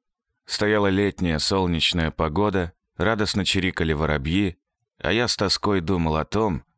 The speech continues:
что папа с удовольствием ковырялся бы на грядках или уехал бы рыбачить на речку с приятелями.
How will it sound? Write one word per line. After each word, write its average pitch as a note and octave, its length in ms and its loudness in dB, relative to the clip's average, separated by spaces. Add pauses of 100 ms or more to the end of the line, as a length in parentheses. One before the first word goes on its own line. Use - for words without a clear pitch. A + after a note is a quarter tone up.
(200)
что - 240 -2
папа B2 280 -2
с - 100 -2
удовольствием G2+ 580 0
ковырялся F#2+ 540 0
бы F2 120 0
на F#2 120 2
грядках G2 540 -2
или D#2 120 2
уехал E2 420 0
бы C#2+ 120 -2
рыбачить D#2 500 -2
на D2+ 120 0
речку D2+ 380 -2
с - 80 -6
приятелями. B1 880 -6